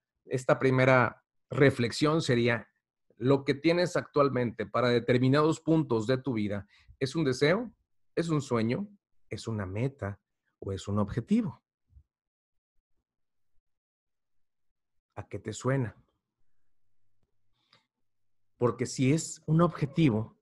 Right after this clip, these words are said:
entonces ya tenemos con qué trabajar. Y vamos a, a trabajarlo. Y te voy a enseñar cómo destilarlo. A pesar que la técnica completa del coaching y el destilado de objetivos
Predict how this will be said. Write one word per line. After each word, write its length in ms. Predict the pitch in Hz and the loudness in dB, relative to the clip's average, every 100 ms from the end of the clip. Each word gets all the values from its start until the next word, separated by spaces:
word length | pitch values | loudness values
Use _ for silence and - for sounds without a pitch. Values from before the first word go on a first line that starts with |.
| _ - | _ -14
entonces 960 | 104 101 - - 160 156 135 - 110 | -10 -10 -6 4 6 8 6 2 -2
ya 160 | 117 120 | 0 0
tenemos 460 | 117 110 110 110 - | -2 -2 -2 -2 -4
con 160 | 98 | -8
qué 100 | 98 | -8
trabajar. 540 | 92 95 92 - - - _ _ _ _ _ _ _ _ _ _ _ _ | -8 -6 -6 -8 -18 -20 _ _ _ _ _ _ _ _ _ _ _ _
Y 100 | 117 | -10
vamos 400 | 101 98 107 117 | -6 -6 -6 -6
a, 300 | 110 98 87 - | -8 -8 -12 -14
a 140 | 104 | -8
trabajarlo. 640 | 110 110 139 185 135 101 _ _ | -6 -4 -4 -4 -4 -8 _ _
Y 120 | - 127 | -12 -6
te 100 | 110 | -4
voy 160 | 113 | -2
a 40 | 131 | -4
enseñar 440 | 127 110 117 127 - _ _ _ | -4 -6 -6 -8 -14 _ _ _
cómo 320 | 156 160 170 | -2 2 4
destilarlo. 960 | 156 131 - 120 120 113 104 98 87 _ _ _ _ _ - | 4 2 -2 -4 -2 -2 -2 -8 -12 _ _ _ _ _ -10
A 100 | - | 0
pesar 320 | 180 175 226 | 2 2 2
que 80 | 220 | 2
la 160 | 196 - | 0 4
técnica 640 | 175 165 151 131 120 113 - | 2 2 2 0 -2 -8 -6
completa 560 | 120 110 139 143 147 | -6 -2 -2 0 0
del 180 | 135 107 | -2 -2
coaching 440 | 117 131 127 110 110 | 0 2 0 -4 -4
y 80 | |
el 100 | 104 | -2
destilado 420 | 104 - 117 131 135 | -4 -4 0 2 2
de 60 | |
objetivos 720 | 113 - 101 123 117 107 - | 0 -6 -6 -2 -2 -2 -6